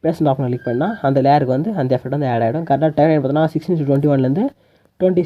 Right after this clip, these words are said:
to டுவென்டி ஒன் லாஸ்ட் வரைக்கும் வந்து சூஸ் பண்ணி அந்த எஃபெக்ட் வந்து ஆட் பண்ணிங்க. நெக்ஸ்ட் பேக் வந்துங்க. பேக் வந்துட்டு ஷேர் ஆப்ஷன் ஓப்பன் பண்ணிட்டு, டாப் பார்த்தா ஒரு ரேஜன் கார்டு லேயர்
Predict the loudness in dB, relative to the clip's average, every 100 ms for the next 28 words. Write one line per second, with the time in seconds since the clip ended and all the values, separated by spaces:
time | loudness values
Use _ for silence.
0 | -4 -2 -2 2 2 2 2 0 0 -2
1 | -2 -2 -4 -4 -4 -4 -4 -2 -2 0
2 | 0 -2 -4 -4 -4 -2 -2 0 0 0
3 | -2 -2 -4 -4 -6 -10 _ -20 -6 -2
4 | 0 0 -2 -2 0 0 -2 0 0 0
5 | 0 -2 2 0 2 0 0 2 2 0
6 | 0 0 2 0